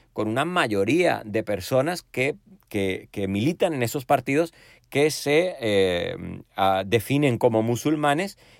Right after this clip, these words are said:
y que en muchas ocasiones han defendido, eh, pra-, eh,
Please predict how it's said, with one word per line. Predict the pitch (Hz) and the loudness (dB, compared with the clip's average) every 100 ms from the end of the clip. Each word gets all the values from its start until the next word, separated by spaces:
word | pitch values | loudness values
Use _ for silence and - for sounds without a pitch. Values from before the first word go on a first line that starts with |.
| _ | _
y | 160 185 226 | 0 0 0
que | - 175 247 165 | 2 2 2 -2
en | 113 | -2
muchas | 104 123 139 - 127 - | 0 2 0 0 -2 0
ocasiones | 135 123 139 160 165 196 - | 0 2 0 2 2 2 -4
han | 123 123 | -2 2
defendido, | 147 135 143 143 165 180 - - - - | 2 0 -2 4 4 4 0 -12 -20 -8
eh, | - 117 104 92 90 85 - _ _ - | 4 6 6 4 4 0 -6 _ _ 0
pra-, | 123 135 - | 2 2 2
eh, | 127 104 | 0 2